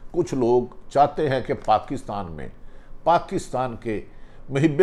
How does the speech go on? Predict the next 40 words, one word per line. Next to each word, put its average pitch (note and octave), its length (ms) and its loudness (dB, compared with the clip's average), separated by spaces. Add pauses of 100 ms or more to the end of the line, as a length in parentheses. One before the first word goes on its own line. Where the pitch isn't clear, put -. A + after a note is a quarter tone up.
(100)
वतन C#3 280 2
लोगों A#2+ 400 0
और C3 160 0
अदारों A#2+ 400 2
में A#2 220 -4
गलतफहमी G#2 640 -4
पैदा F2 380 -4
की D#2 280 -8
जाए, C2 260 -10 (320)
लेकिन D#3+ 300 0
इस G3 240 -2
मुलाकात A#2+ 840 2
में D#2+ 400 -8
के G#2+ 140 -4
बाद E2 300 0
सदर C3 320 0
ने C3 100 -6 (100)
आइनी B2 300 -2
माहिरीन F#2+ 440 -4
से F#2 180 -6
भी F2 120 -6
मशावरत D2 600 -8
की - 200 -14 (540)
और C#3 320 4 (640)
ये C3 240 2
जो A#2 180 0
सीक्रेट C3+ 540 -2
है, D3 160 2
इसमें B2+ 480 -4
वो A#2 280 -2 (180)
अदालत A#2+ 440 4
में C3 160 -2
भी B2 120 -4
जा G#2 240 2
सकते G2 520 -6
हैं F#2+ 340 -8 (320)
कि C3 100 -4
किसी D3 360 -4
भी C#3 160 0 (100)
तौर G#2 280 -2